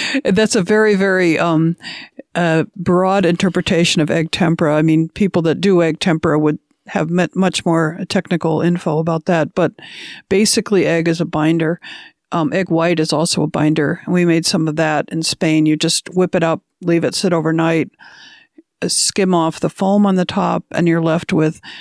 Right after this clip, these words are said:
this stuff called glaire, which you mix with your powder or your pigment. Other binders, you could use, um, gum arabic, which is traditional.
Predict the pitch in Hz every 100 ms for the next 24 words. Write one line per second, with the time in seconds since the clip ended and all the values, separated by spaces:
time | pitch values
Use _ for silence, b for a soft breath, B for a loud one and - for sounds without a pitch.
0 | B B 175 - 156 - - 165 156 156
1 | 160 147 165 - - 175 - 170 160 151
2 | - - 160 190 160 - - 156 151 -
3 | - B B B B B - 156 - 190
4 | 170 160 - B B B B _ _ _
5 | - 196 208 196 185 185 196 196 196 202
6 | 196 180 180 170 175 - - 175 156 151
7 | - _ _ _ 190 185 175 165 170 190
8 | 220 - 196 - 202 - - 180 196 -
9 | 226 240